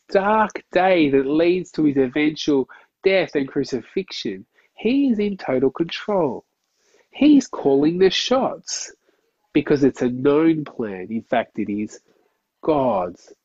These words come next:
plan. Jesus goes to a known place, and it is a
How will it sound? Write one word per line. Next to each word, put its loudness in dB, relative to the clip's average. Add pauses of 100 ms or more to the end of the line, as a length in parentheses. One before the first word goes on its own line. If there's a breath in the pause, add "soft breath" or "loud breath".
(120)
plan. -18 (1800 soft breath)
Jesus 2
goes 2
to 4
a 4
known 0
place, -6 (1500)
and -2
it -2
is 0
a 0